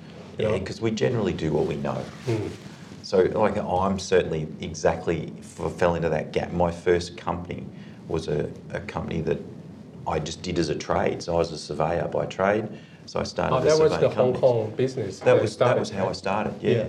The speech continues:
Speaker 1: yeah.
Speaker 2: And I mean, I just got lucky that I was in a growing market and there was just so much demand that I created a niche, because surveying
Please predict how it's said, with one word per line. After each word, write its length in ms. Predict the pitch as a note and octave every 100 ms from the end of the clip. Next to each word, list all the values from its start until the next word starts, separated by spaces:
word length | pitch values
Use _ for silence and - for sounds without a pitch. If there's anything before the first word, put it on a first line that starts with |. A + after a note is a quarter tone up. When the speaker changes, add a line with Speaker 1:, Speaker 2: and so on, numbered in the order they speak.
| - C3
Speaker 1:
yeah. 160 | B2 A#2 - - -
Speaker 2:
And 160 | G2 G2
I 60 |
mean, 240 | F#2+ F#2 F2+
I 280 | F2 G2+
just 400 | A2 G2+ F2+ - - F#2
got 300 | F2+ F2+ F2
lucky 500 | F2 G2 - - - - - -
that 220 | F2+ -
I 240 | F2+ F#2
was 260 | F#2 F2+ F2 -
in 160 | G2+
a 80 | F#2+
growing 460 | E2+ F2+ F2+ E2 D#2
market 500 | E2 F#2 F#2+ - - - -
and 140 | F2+ F2
there 80 | E2+
was 140 | D#2+
just 240 | F2+ F2
so 160 | - E2+
much 280 | D#2 D#2 -
demand 600 | D2+ D2 F2+ F#2+ C#2+ - - - - - - - - - -
that 180 | E2+
I 320 | F2 F2+ F2+ F#2 -
created 720 | - - D#2+ D#2+ F#3 F#3+ F3+ -
a 120 | -
niche, 500 | A2 D#2+ E2+ - - -
because 480 | E2+ - - E2 - - - - - - -
surveying 760 | - F#2+ F2 F#2+ G#2 G2 F2+